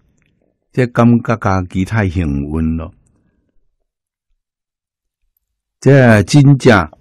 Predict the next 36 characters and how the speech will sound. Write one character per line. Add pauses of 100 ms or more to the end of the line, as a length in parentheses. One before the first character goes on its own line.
(920)
发
起
的 (220)
意
愿， (340)
我
这
一
生 (120)
袂
当
空
过 (220)
啊！ (680)
我
一
定
要
甲
伊
掠
掉
的。 (2250)
就
亲
像
仙
道
大
师
伫 (640)
《观
经
四
帖
疏》